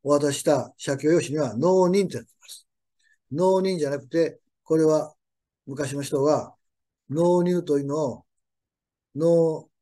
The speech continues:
入をまず書き間違えて次人に書いた。で、よく人、これはあ-、赤色と。まあ、そうしたら納入、納入というのはお釈迦さんのことです。納入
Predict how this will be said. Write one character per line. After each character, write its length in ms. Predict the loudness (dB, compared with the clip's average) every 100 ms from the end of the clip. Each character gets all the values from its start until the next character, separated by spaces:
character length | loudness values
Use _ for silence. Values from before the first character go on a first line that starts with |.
| _
入 200 | -6 -4
を 380 | 0 0 0 -6 _ _ _ _ _ _ _ -6
ま 160 | -4
ず 240 | -4 -6 -14 _ _ _ _ _
書 100 | -14
き 100 | -8
間 100 | -4
違 260 | 0 2 2
え 20 |
て 100 | 0
次 240 | -4 -4 -4
人 220 | 4 4
に 100 | 4
書 100 | -6
い 80 | -16
た。 260 | -16 -16 _ _ _ _ _ _ _ _ -10
で、 100 | 6
よ 140 | 6 6
く 140 | 0
人、 420 | 4 4 4 -2 -2
こ 120 | 6
れ 80 | 6
は 360 | 6 2 -4 _
あ-、 140 | -8
赤 220 | 0 2
色 180 | 2 -4
と。 100 | -14 _ _ _ _ -8
ま 80 |
あ、 20 | 0
そ 140 | 0
う 40 |
し 40 | 0
た 60 |
ら 60 | -2
納 260 | 4 4 4
入、 240 | 0 -4 -8
納 220 | 0 4 4
入 120 | 2
と 80 | 0
い 20 |
う 20 |
の 60 | -2
は 60 |
お 20 | -6
釈 140 | -6
迦 60 | -6
さ 120 | -6
ん 40 |
の 60 | -6
こ 120 | -8
と 100 | -12
で 100 | -14
す。 220 | -16 -16 _ _ _ _ _ -2
納 380 | 6 8 10 8
入 340 | 6 4